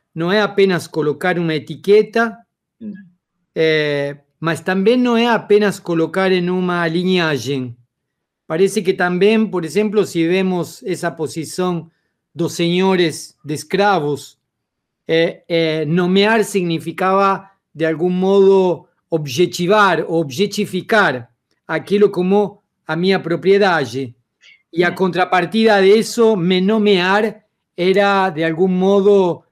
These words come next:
Speaker 1: me emancipar de aquella relación de, de objetificación.
Speaker 2: Eh.
Speaker 1: Entonces, por otro lado, también podemos ver que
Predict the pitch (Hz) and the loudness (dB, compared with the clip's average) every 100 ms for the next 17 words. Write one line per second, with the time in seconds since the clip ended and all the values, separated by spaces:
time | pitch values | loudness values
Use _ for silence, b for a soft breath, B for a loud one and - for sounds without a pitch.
0 | _ 170 180 180 185 - 208 - 233 180 | _ -2 0 2 0 -2 -6 0 0 2
1 | 143 151 147 170 160 156 151 143 175 165 | -2 -4 -2 -2 -2 -2 -4 -6 -6 -6
2 | 139 _ _ _ _ _ 135 165 165 165 | -8 _ _ _ _ _ -6 -2 0 0
3 | 156 165 _ 143 156 151 151 - 165 131 | -2 -8 _ -12 -8 -6 -8 -10 -12 -8
4 | 160 156 139 170 170 165 - 160 131 - | -10 -10 -12 -8 -6 -4 -2 -2 -4 -12
5 | _ _ _ _ _ _ _ - 196 202 | _ _ _ _ _ _ _ -8 0 2
6 | 202 196 _ _ _ - 185 214 220 214 | 2 0 _ _ _ 0 4 4 4 4
7 | 226 240 202 196 214 196 196 202 208 160 | 4 4 2 2 0 2 2 4 2 0
8 | 175 226 226 196 208 220 214 | 2 2 0 2 4 2 -4